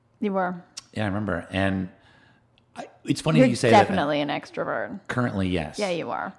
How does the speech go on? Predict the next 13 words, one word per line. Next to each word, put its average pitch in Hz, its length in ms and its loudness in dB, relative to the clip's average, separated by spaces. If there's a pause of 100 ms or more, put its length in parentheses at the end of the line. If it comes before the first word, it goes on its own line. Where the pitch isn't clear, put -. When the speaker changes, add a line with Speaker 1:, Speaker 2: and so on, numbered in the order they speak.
(260)
Speaker 2:
But - 180 0
at - 260 -2
one 139 220 2
point, 135 380 0 (240)
I, 107 580 0 (840)
well, 135 100 2
what's 147 140 4
interesting 151 280 2
is 104 80 0
that 101 180 -2
currently 127 440 0
I 95 280 0
feel, 107 720 -2